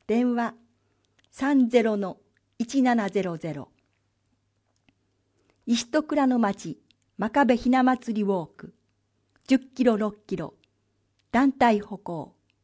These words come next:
二月二十二日日曜。アクセス参加費などはお問い合わせください。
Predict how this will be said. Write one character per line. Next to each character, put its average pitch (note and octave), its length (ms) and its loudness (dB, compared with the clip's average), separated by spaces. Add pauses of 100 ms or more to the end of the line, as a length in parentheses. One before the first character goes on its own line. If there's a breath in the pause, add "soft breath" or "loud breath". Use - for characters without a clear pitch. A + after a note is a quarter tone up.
(720)
二 A#3 120 6
月 C#4 280 4
二 B3 160 6
十 B3 240 4
二 A3+ 140 4
日 G#3 240 -2
日 G#3 280 -2
曜。 F3 280 0 (640)
ア A#3 140 2
ク - 100 -16
セ D4+ 160 2
ス C#4 100 -2
参 C4 260 0
加 B3 100 -2
費 B3 160 -2
な A3+ 120 2
ど G3+ 120 0
は F#3 80 0
お F#3+ 60 -4
問 B3 200 0
い B3+ 60 2
合 A#3 60 0
わ A3 80 -2
せ G3 120 -6
く F#3+ 140 -10
だ F3+ 100 -6
さ E3+ 200 -10
い。 E3+ 100 -16